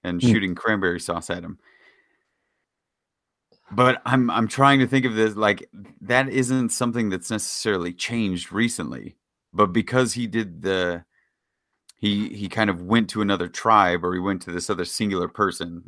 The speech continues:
Speaker 1: as Al says. So he went to a, a, from a one-to-one, and now he's seen a few people pour in, and I'm anxious to see if that just continues to grow, because it's a bunch of people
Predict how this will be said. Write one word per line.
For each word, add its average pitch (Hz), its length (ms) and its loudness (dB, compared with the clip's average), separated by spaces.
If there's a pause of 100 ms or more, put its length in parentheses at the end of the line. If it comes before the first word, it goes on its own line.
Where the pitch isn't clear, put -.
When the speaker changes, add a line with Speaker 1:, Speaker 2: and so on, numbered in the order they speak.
Speaker 1:
as 85 160 -6
Al 95 180 2
says. 82 360 -8 (300)
So - 140 -2
he 107 80 4
went 113 220 4
to 101 180 4
a, 90 160 4 (140)
a, 87 40 -4
from 98 220 -4
a 90 60 0
one-to-one, 101 840 2 (640)
and 101 140 -2
now 107 220 2
he's 98 480 -4 (600)
seen 120 340 4
a 104 60 2
few 113 200 -4
people 98 320 -4
pour 98 340 0
in, 107 320 0 (120)
and 95 200 -6 (240)
I'm 113 260 0
anxious 120 440 -4
to 110 140 -8
see 107 220 -2
if 95 120 -4
that 101 180 -6
just 92 220 -10
continues 90 540 -6
to - 100 -14
grow, 120 240 2
because 95 340 -2
it's 95 160 -6
a 104 60 -6
bunch 113 260 2
of 117 100 -8
people 98 460 -4